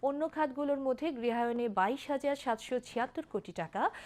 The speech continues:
স্বাস্থ্যে আঠারো হাজার একশো আটচল্লিশ কোটি, স্থানীয় সরকার ও পল্লী উন্নয়নে ষোলো হাজার চারশো বাহাত্তর কোটি, কৃষিতে দশ হাজার সাতশো পঁচানব্বই কোটি টাকা, পরিবেশ, জলবায়ু পরিবর্তন এবং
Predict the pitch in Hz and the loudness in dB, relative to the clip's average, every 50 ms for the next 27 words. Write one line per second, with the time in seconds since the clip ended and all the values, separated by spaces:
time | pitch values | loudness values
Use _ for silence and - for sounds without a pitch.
0 | - - - - - 294 277 285 - - - 311 302 - - 208 202 202 - 269 | -14 -14 -10 -2 2 4 4 4 2 0 0 0 0 2 4 4 4 4 4 2
1 | 285 302 294 277 302 294 285 302 277 - - 208 202 - - - 240 247 - - | 2 2 2 2 2 2 2 2 2 2 0 -2 -2 -2 0 2 2 2 0 -4
2 | - - - - 196 202 - - - 294 285 262 226 202 - - - 175 165 - | -12 -4 0 2 2 2 2 0 0 0 2 2 0 0 -2 -2 -4 -4 -4 -2
3 | 220 294 381 403 294 269 - - 262 254 262 262 254 254 - 269 254 254 254 294 | 0 2 2 2 2 0 0 0 0 0 0 -2 -4 -2 0 0 0 2 2 0
4 | 294 - - 254 - 254 254 254 269 294 302 285 277 269 254 240 247 262 339 392 | 0 0 0 0 0 2 2 2 2 0 0 0 0 0 0 0 0 -2 -2 -4
5 | - - 262 277 285 311 320 311 311 302 - 311 311 349 339 - - - - - | -2 -2 0 0 0 0 0 0 -2 0 2 2 2 2 0 -2 -10 -14 -10 -4
6 | - 240 233 233 - - 262 262 240 202 196 214 240 - - 285 262 - - 190 | -2 0 0 0 0 2 2 2 4 4 4 2 2 0 -2 -4 -6 -4 -4 -6
7 | 175 - - 247 349 - - - - - - - 269 269 - 320 311 320 320 254 | -6 -4 -2 -2 -2 -2 -4 -6 -16 -12 -6 -6 -2 0 0 0 0 0 0 2
8 | 214 202 208 254 285 - 320 302 294 320 320 311 - 285 254 247 - 277 262 - | 4 4 4 4 2 2 0 2 2 2 0 0 0 0 -2 0 -2 -4 -4 0
9 | 233 226 220 - 262 254 262 247 226 220 185 165 - 170 - 190 - - 170 170 | 0 -2 0 0 -2 -2 -2 -2 -2 -2 -2 -2 -4 -6 -6 -4 -2 -2 -2 -2
10 | - 226 269 381 - - - - - - - 277 277 285 294 294 302 330 330 320 | 0 2 0 0 0 -2 -10 -14 -12 -4 0 2 2 4 2 2 2 0 0 0
11 | - 269 262 240 240 240 233 233 233 233 240 247 254 254 - 233 214 214 208 202 | 2 2 4 4 4 4 2 2 2 2 2 2 0 0 0 0 2 2 2 0
12 | 190 196 - 247 254 269 262 240 247 | 0 0 0 -2 0 0 2 2 2